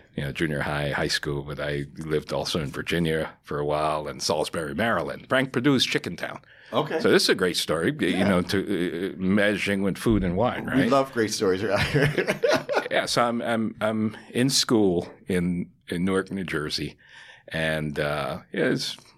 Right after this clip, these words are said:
Speaker 1: yeah, doing well and all that. So I was here basically with, with my, uh, my cousins. It was two men and a boy, and, uh,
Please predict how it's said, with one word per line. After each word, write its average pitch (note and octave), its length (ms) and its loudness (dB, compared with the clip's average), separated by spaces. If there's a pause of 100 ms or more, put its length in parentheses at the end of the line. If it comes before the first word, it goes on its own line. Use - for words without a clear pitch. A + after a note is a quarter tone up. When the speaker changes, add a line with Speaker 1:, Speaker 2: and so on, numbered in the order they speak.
(200)
Speaker 1:
yeah, C#3 260 0
doing D3+ 280 2
well D#3 340 2
and C#3 160 0
all C3 160 0
that. B2+ 300 0 (480)
So G#2 420 6 (140)
I G#2+ 160 4
was A#2 180 2
here G2+ 340 2 (140)
basically F#2 640 2
with, - 460 -2
with E2 340 -2
my, E2+ 320 2
uh, E2+ 200 -2 (520)
my - 120 -2
cousins. G2+ 460 -4
It D#2 60 -6
was D#2 180 -6
two A2 140 0
men G2 220 2
and F2 100 0
a D#2+ 40 -6
boy, A2+ 340 0 (760)
and, D#2+ 400 -2
uh, D#2 380 -2